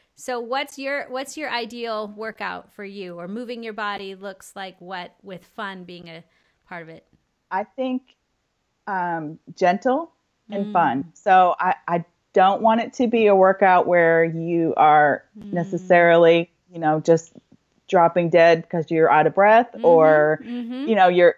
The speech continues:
Speaker 2: you're falling over from lifting weights, but it's
Speaker 1: Mm-hmm.
Speaker 2: more, it's gentle movement. You know, it's
Speaker 1: So
Speaker 2: those
Speaker 1: good.
Speaker 2: activities for daily living. Like, let's get some big
Speaker 1: Yes.
Speaker 2: muscle movement going and get our joints working and,
Speaker 1: Yes.
Speaker 2: and just,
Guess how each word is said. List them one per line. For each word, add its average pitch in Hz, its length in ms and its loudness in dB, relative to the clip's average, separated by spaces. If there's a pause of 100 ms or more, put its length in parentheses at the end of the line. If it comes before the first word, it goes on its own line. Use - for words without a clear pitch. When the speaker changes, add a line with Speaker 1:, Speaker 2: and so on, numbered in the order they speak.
Speaker 2:
you're 170 220 -2
falling 180 320 2
over 170 260 4
from 170 180 -4
lifting 175 280 -4
weights, 247 460 2
but 208 220 2
it's 208 160 0
Speaker 1:
Mm-hmm. 208 100 -4
Speaker 2:
more, 208 420 4
it's 202 220 -4
gentle 220 420 0
movement. 208 580 0
You 196 120 -6
know, 185 160 0
it's 175 160 0
Speaker 1:
So 175 160 2
Speaker 2:
those 170 120 4
Speaker 1:
good. - 80 -2
Speaker 2:
activities 220 680 2
for 208 100 -4
daily 190 380 0
living. 190 360 0
Like, 175 240 2
let's 175 220 -2
get 214 260 -2
some 214 180 0
big 208 180 4
Speaker 1:
Yes. 208 60 -8
Speaker 2:
muscle 196 360 2
movement 208 400 -6
going 170 280 2
and 160 140 -4
get 175 120 4
our 196 80 4
joints 214 460 -2
working 190 540 0
and, 151 120 0
Speaker 1:
Yes. - 500 -14
Speaker 2:
and 196 200 2
just, - 240 2